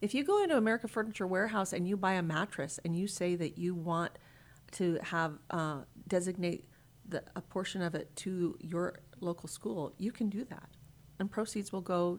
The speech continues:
you know, he goes, "Oh, I don't need kids to, you know, have to, you know,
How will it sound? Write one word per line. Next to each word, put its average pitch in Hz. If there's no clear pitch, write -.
you 190
know, 175
he 175
goes, 180
"Oh, 277
I 262
don't 311
need 190
kids 180
to, 170
you 190
know, 170
have 170
to, -
you 202
know, 170